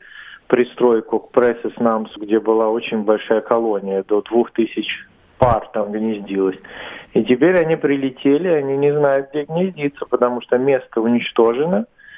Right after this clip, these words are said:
и, скорее всего, большая часть из них не найдет в этом сезоне места для гнездования, потому что таких хороших мест, ну, сравнительно мало. Но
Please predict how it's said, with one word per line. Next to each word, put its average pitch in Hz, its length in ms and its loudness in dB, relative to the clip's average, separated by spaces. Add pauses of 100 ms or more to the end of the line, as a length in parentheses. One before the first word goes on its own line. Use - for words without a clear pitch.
(320)
и, 127 320 4
скорее 139 340 2
всего, 160 260 0
большая 139 380 0
часть 135 340 -2
из 127 140 -2
них 143 240 0
не 143 100 4
найдет 143 460 2
в 101 40 -6
этом 104 240 -6
сезоне 107 500 0
места 107 360 -2
для 107 180 0
гнездования, 104 760 0
потому 113 320 0
что - 160 -6
таких 120 400 2 (400)
хороших 123 540 0
мест, 135 260 2 (180)
ну, 123 140 0
сравнительно 127 640 0
мало. 104 400 -2 (600)
Но 147 680 2